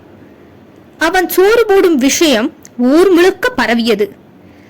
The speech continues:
எந்த நேரம் அவன் வீட்டுக்கு போனாலும்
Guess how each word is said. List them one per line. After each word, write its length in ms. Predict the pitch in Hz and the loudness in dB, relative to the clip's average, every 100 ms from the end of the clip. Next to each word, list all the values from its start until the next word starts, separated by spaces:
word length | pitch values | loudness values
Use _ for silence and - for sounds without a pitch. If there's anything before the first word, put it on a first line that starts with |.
| - - - | -20 -20 -6
எந்த 480 | 185 302 392 523 | 0 2 2 2
நேரம் 400 | 415 320 359 392 | 0 0 0 -2
அவன் 260 | 285 269 262 | -2 -2 0
வீட்டுக்கு 460 | 240 370 349 - 277 | 0 0 0 -2 -4
போனாலும் 600 | 214 208 269 294 339 | -2 -2 0 0 0